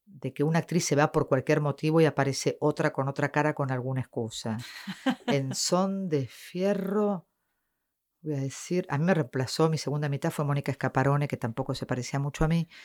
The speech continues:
Speaker 1: pero sin decir, digamos, no es que se acomodó a la historia, porque uno lo que trata de hacer es
Speaker 2: Claro.
Speaker 1: acomodar la
Speaker 2: Claro,
Speaker 1: historia. Acá es como que
Speaker 2: claro.
Speaker 1: entra otro.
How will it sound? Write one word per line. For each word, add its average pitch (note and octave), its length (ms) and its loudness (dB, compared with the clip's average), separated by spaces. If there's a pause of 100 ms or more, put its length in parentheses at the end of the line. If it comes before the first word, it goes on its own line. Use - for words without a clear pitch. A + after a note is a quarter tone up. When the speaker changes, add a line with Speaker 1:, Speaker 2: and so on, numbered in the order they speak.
(460)
Speaker 1:
pero C#3+ 180 10
sin G3 160 6
decir, F#3+ 320 8
digamos, D3+ 520 4
no E3+ 80 6
es F#3+ 60 4
que F3+ 80 4
se - 100 4
acomodó D3+ 340 4
a D#3 40 10
la D3+ 60 8
historia, C#3 400 6
porque B2+ 200 -4
uno F#3+ 100 6
lo F3+ 80 8
que D#3 100 4
trata F3 240 4
de - 20 6
hacer G3 180 6
es F#3 60 8
Speaker 2:
Claro. D#3+ 120 8
Speaker 1:
acomodar D3+ 400 10
la D3 80 8
Speaker 2:
Claro, G3 240 10
Speaker 1:
historia. D3+ 280 10
Acá G#3 120 10
es - 40 8
como F#3+ 180 8
que E3+ 60 4
Speaker 2:
claro. F3 80 10
Speaker 1:
entra E3 280 10
otro. C#3+ 440 6